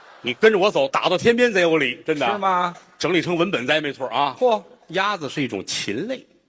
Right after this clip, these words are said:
Speaker 2: 好。嗯，长学问去吧。
Speaker 1: 哎，那是啊。
Speaker 2: 谁不知道这个呀？
Speaker 1: 啊，
Speaker 2: 嗯。
Speaker 1: 便宜坊全聚德。
Speaker 2: 嗯。
Speaker 1: 这两家在北京吃鸭子。
Speaker 2: 嗯。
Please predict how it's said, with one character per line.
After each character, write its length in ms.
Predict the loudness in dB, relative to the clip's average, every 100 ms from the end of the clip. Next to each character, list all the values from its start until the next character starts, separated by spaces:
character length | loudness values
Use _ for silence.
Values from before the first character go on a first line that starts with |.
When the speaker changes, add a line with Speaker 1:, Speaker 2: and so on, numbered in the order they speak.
| _ _ _ -8
Speaker 2:
好。 340 | -6 -4 -6 -8 -20 _ _ _ _ _ -20 _ _ -20 -20 -20 -20 -20 -20 -20 -20 -20 -20 -18
嗯， 140 | -18 -18 -20 -16 -10
长 160 | -8
学 180 | -4 -2
问 120 | -2
去 80 | -6
吧。 100 | -10 -10
Speaker 1:
哎， 20 |
那 120 | -6 -6
是 180 | -8 -10
啊。 240 | -4 -4 -6 -8
Speaker 2:
谁 200 | -4 0
不 120 | 0
知 40 |
道 140 | 0 0
这 100 | -2 -4 -4
个 80 | -6
呀？ 80 |
Speaker 1:
啊， 200 | -4 -4 -8 -16
Speaker 2:
嗯。 140 | -14 -4
Speaker 1:
便 220 | -2 0
宜 80 | -2
坊 460 | -2 -4 -4 -8 -12 -16
全 320 | -10 -8 -8
聚 140 | -8
德。 280 | -8 -8 -10 -14 _ _ -12
Speaker 2:
嗯。 160 | -12 -14 _
Speaker 1:
这 200 | -8 -8
两 180 | -6 -8 -8
家 160 | -6 -4
在 160 | -6
北 260 | -6 -8 -10
京 320 | -12 -14 -12 -8
吃 300 | -4 -4 -2
鸭 340 | -2 -2 -8
子。 180 | -12 -18 _ -12
Speaker 2:
嗯。 200 | -10